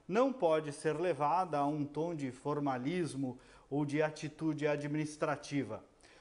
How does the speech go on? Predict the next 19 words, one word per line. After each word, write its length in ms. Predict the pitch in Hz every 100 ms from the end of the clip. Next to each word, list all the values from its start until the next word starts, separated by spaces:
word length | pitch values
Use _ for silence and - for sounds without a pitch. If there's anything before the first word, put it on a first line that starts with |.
| _
Claro 360 | 220 220 202
que, 320 | 190 190 190 190
se 240 | - 208
configurar 1000 | 202 254 254 - 202 175 156 143 117 110
um 160 | 139 165
pedido 480 | 156 147 175 202
criminoso, 760 | 175 151 143 147 180 151 113 117 - - -
mesmo 460 | 143 202 196 151
que 140 | 147 160
informal, 720 | 156 156 147 135 139 170 233
aí 260 | 240 233 233
muda 420 | 180 214 214 202
de 140 | 196
figura. 560 | 196 214 165 151 123 98 - - - -
Mas 180 | 190 208
aí 180 | 214 220
precisa 420 | 240 226 254 240
haver 560 | 226 175 208 - - -
provas. 500 | 165 160 143 120 -